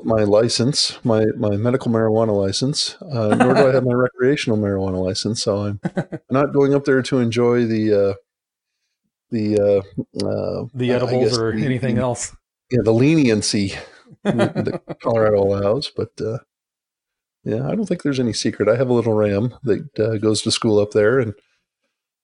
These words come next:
Speaker 1: um, it was time to bring her happy little butt back to school, and I figured, well, what the heck?
Speaker 2: Might as well
Speaker 1: Knock
Speaker 2: go.
Speaker 1: out some games, too. So,
Speaker 2: Yep.
Speaker 1: uh, but, uh, so, so, yeah, in fact, uh, myself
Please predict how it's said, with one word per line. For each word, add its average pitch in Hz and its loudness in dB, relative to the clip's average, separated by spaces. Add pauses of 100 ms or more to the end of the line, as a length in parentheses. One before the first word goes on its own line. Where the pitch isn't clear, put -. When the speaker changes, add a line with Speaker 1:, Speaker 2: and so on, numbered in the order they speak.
Speaker 1:
um, 113 -6 (180)
it 131 0
was 113 -2
time 143 0
to 107 0 (160)
bring 123 0
her 131 2
happy 123 0
little 117 0
butt 117 2
back 120 -2
to 123 0
school, 127 0
and 110 -2
I 104 0
figured, 131 -2
well, 104 -2
what 113 0
the 117 -4
heck? 180 -4 (500)
Speaker 2:
Might 107 -8
as 107 -6
well 113 0
Speaker 1:
Knock 117 0
Speaker 2:
go. 143 2
Speaker 1:
out 127 -2
some 131 -2
games, 139 0
too. 165 -2
So, - -4
Speaker 2:
Yep. 110 -4 (1300)
Speaker 1:
uh, 131 -4 (160)
but, - -2
uh, 123 6
so, 139 0
so, 147 2
yeah, 185 2
in 120 -2
fact, - -4
uh, 113 2 (680)
myself 135 0